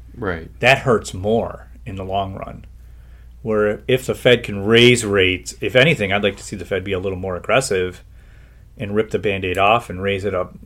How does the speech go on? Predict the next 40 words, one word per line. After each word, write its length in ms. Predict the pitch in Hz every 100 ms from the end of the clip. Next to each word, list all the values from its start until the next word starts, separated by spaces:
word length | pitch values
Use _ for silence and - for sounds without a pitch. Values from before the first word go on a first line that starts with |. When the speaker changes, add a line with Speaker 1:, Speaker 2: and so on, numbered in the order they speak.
| -
Speaker 2:
a 100 | 101
whole 200 | 104 107
percentage 560 | 92 107 95 113 131 -
point 300 | 92 85 - - - - - - - -
and 200 | 110 104
really 240 | 110 104 98
attack 380 | 95 101 101
inflation. 580 | 98 - - - - - - - - - - - -
But 140 | 104
I 80 | 104
do 160 | 113
think 160 | 113 98
that's 220 | 104 98
the 40 | 107
number 260 | 101 98
one 160 | 95 92
cause. 280 | 135 131 - - - - -
Companies 400 | 131 127 156 110
are 80 |
worried, 480 | 98 92 92 113 135 - -
uh, 80 | 107
but 180 | 92 -
they 80 | 101
don't 180 | 135 104
like 200 | 98 -
seeing 200 | 104 92
this 140 | 92
kind 180 | - 92
of 60 |
inflation. 520 | 90 - 87 90 101 95
They 100 | 101
don't 140 | 123
wanna 240 | 101 87 - - - - -
raise 240 | 107 104 95
prices 440 | 104 95 101 92
and 140 | 87 -
sell 260 | 104 90
less 240 | 92 95 -
product 560 | 101 90 90 101 -
or 200 | 95 87